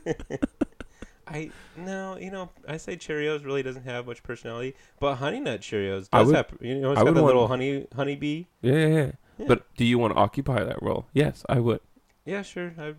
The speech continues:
Speaker 2: Yeah.
Speaker 1: I mean, being a bee would be neat, I
Speaker 2: Do you
Speaker 1: guess.
Speaker 2: hate the villain because of their actions, like cavities
Speaker 1: Yeah, I
Speaker 2: and
Speaker 1: hate the villain
Speaker 2: diabetes?
Speaker 1: because
Speaker 2: I do. I do hate him for that.
Speaker 1: Well, I don't wanna get stung by a honey nut bee, so.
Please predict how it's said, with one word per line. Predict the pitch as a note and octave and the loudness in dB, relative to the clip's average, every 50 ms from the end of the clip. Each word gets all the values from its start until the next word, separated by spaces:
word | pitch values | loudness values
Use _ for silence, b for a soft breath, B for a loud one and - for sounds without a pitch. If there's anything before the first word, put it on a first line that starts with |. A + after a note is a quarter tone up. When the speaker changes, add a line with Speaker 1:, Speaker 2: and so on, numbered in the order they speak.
| E3 E3 - | -16 -14 -12
Speaker 2:
Yeah. | C3+ C3+ B2+ | -12 -12 -10
Speaker 1:
I | C3+ | -10
mean, | C#3+ D#3 D3+ C#3+ | -10 -10 -10 -12
being | D3+ D3+ D3 | -12 -12 -12
a | C3+ | -12
bee | C3 B2+ C3 C3 | -12 -12 -12 -12
would | C3 B2+ B2+ B2+ | -12 -14 -14 -14
be | B2 B2+ B2+ B2+ B2+ B2 _ _ _ _ _ _ _ _ _ _ _ _ _ _ - | -14 -14 -14 -16 -18 -20 _ _ _ _ _ _ _ _ _ _ _ _ _ _ -20
neat, | G#2 G#2+ B2 C3+ C#3 - _ _ _ | -18 -16 -16 -16 -18 -20 _ _ _
I | - B2+ | -6 -2
Speaker 2:
Do | C3 | 0
you | A2 | 2
Speaker 1:
guess. | A#2 A#2+ | 4 4
Speaker 2:
hate | B2+ C3+ - | 2 2 2
the | A#2 | 0
villain | G#2+ G2+ A2 A2+ A#2+ A#2+ B2 A#2+ | 2 2 2 2 2 0 -2 -4
because | A#2 A2 - B2 A2+ A2+ | -4 -4 -2 -2 -2 -2
of | A2 | -2
their | G#2+ G#2+ G#2 - | -2 -4 -4 -4
actions, | - G#2+ - - - - - - - - - - | -6 -8 -8 -10 -12 -18 -18 -16 -18 -20 -12 -10
like | G2+ A2+ - | -10 -10 -10
cavities | - - - G2+ G2+ G2 - - G#2 - - - - - - | -14 -10 -4 -4 -4 -4 -4 -6 -10 -10 -10 -12 -14 -16 -16
Speaker 1:
Yeah, | - C3 C3+ A#2+ A#2+ A#2 | -10 -8 -6 -6 -4 -4
I | B2 | -6
Speaker 2:
and | C3+ C#3 | -2 -2
Speaker 1:
hate | G#2 G2+ | -2 2
the | G2 G#2 | 4 4
villain | G2 G2 F#2+ B2+ | 6 6 4 4
Speaker 2:
diabetes? | G#2+ G2 - - A#2 A2+ | 2 0 0 -2 -6 -4
Speaker 1:
because | - B2+ A2+ A2+ G#2 G#2 - - - _ - - | -4 -4 -6 -6 -8 -12 -18 -20 -20 _ -10 -6
Speaker 2:
I | B2 A#2 | -4 0
do. | B2 C3+ C3 A#2+ - - | 4 4 4 4 2 0
I | C3+ | -2
do | C#3+ D#3 G3+ A3 | 0 0 0 0
hate | G3 D3 B2+ G#2 | 0 -2 -2 -4
him | G#2+ - | -6 -6
for | - - A2 | -8 -8 -8
that. | G2+ E2+ - _ _ b b b b b b b b b _ _ | -6 -8 -8 _ _ b b b b b b b b b _ _
Speaker 1:
Well, | G#2+ A2+ | -6 -4
I | A#2 | -4
don't | A2+ A#2+ A#2 | -2 -2 -4
wanna | A2+ A2 G#2+ | -6 -8 -8
get | G2+ G2+ - | -10 -14 -14
stung | - G#2+ G#2 G#2+ G#2 | -16 -14 -14 -12 -12
by | G2 G2 G2 G2 | -10 -10 -10 -10
a | F#2+ G2 | -12 -12
honey | F#2+ G#2+ G#2 G2+ G2+ | -12 -14 -14 -14 -16
nut | G2+ G2+ - - | -16 -18 -20 -18
bee, | - G#2 G2+ G#2 G#2+ A2 G#2 | -18 -18 -16 -16 -18 -20 -20
so. | _ - - | _ -20 -20